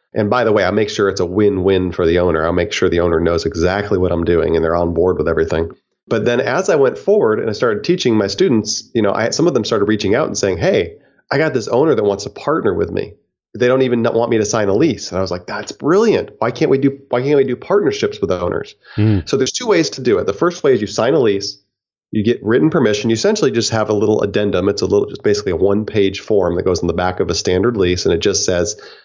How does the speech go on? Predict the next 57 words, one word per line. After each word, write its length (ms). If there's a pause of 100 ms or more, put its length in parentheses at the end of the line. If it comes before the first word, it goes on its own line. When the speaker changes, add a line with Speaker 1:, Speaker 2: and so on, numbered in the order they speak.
(140)
Speaker 1:
you 60
know, 120
you 200
un-, 180
that 200
the 80
owner 260
understands 520
that 100
Brian's 340
not 160
gonna 140
live 160
in 60
the 60
property. 420
He's 180
going 220
to 60
be 80
welcoming 500
short-term 560
guests 500
in 140
the 60
property, 440 (560)
and 220
that 240
at 100
no 160
time 300
is 80
he 80
subleasing, 800
because 240
a 40
sublease 600 (320)
is 180
an 80
actual 380
written 240
document 480
that 120
someone 240
else 200
is 100
gonna 160
pay 240
the 120
lease. 260
So 420
that's 220
not, 140
that 80
doesn't 180
happen, 340
right? 220